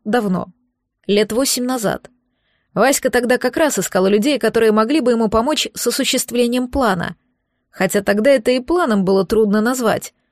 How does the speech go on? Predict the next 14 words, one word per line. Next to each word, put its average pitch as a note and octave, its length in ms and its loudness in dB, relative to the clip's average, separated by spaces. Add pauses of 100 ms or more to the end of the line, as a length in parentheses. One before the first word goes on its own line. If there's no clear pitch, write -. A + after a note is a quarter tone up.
(380)
Просто D#4+ 460 2
кое-какие C#4+ 520 0
прикидки. F3 720 -4 (500)
И G#3 140 2
целая E4 320 2
куча B3 280 -2
информации, B3 720 -2 (360)
за F3 200 -2
которую C4 340 2
многие B3+ 440 0
бы E3+ 240 -2 (260)
продали B3 420 2
душу A3 340 -4
дьяволу. F#3 640 -2